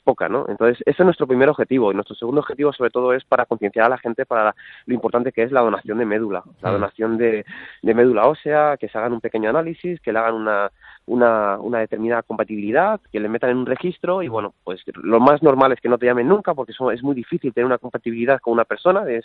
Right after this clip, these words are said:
Speaker 1: uno entre cien mil, pero si te llaman te ha tocado la lotería y puedes ayudar a una niña o una persona a, a, bueno, pues a, a salvarle la vida, ¿no?
Speaker 2: Mm,
Speaker 1: Y esos son los
Speaker 2: importantísimo.
Speaker 1: y esos son nuestros dos principales, eh, bueno, mm, objetivos.
Speaker 2: Ujú.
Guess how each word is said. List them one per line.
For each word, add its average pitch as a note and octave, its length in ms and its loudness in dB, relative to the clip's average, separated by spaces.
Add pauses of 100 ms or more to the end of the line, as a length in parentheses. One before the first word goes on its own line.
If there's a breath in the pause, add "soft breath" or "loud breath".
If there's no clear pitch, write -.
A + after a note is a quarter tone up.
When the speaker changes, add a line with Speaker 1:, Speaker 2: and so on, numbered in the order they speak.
(120)
Speaker 1:
uno B2 160 0
entre A2+ 160 -8
cien A2+ 180 -2
mil, D#3+ 180 0 (460 loud breath)
pero C#3 180 4
si C3 120 -6
te B2 100 0
llaman C#3+ 300 4
te C#3 80 -2
ha - 20 -6
tocado A#2 200 -2
la G#2+ 80 0
lotería F3 520 -4
y G#2 320 -10
puedes A#2 240 -4
ayudar A#2+ 240 -2
a A#2+ 40 0
una A#2 120 -2
niña E3 460 -2
o A2 80 2
una A#2 180 -4
persona B2+ 680 -4 (480 loud breath)
a, G2+ 500 -4
a, F2 40 -10
bueno, G#2 260 -6
pues - 200 -16
a, F2 340 -2
a F2+ 60 -4
salvarle G2+ 280 -2
la F#2 100 2
vida, G#2+ 240 -2
¿no? B2+ 200 -12
Speaker 2:
Mm, G2+ 200 -6 (140)
Speaker 1:
Y - 40 -4
esos A#2+ 140 -4
son B2+ 140 2
los B2 80 4
Speaker 2:
importantísimo. G2 180 -14 (540)
Speaker 1:
y B2 60 -6
esos C3 160 -4
son C#3+ 80 6
nuestros C3 300 4
dos C3+ 140 2
principales, C3 760 2 (400 loud breath)
eh, G#2 440 2
bueno, A#2+ 340 -2
mm, F#2+ 560 -8
objetivos. A#2+ 520 -2 (160)
Speaker 2:
Ujú. A2 160 -8